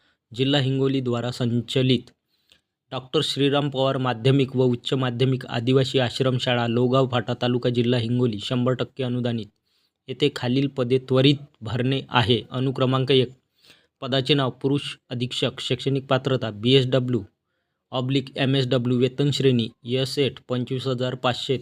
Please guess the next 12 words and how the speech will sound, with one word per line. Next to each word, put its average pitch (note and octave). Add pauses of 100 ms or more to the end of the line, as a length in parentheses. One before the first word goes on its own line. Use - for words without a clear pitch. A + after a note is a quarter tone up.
ते B2 (240)
एक्क्याऐंशी C3
हजार A#2+
शंभर, B2
रिक्त B2
पदे B2+
एक. B2+ (640)
अनुक्रमांक C3+
दोन, B2+
पदाचे B2+
नाव A#2+
स्त्री C3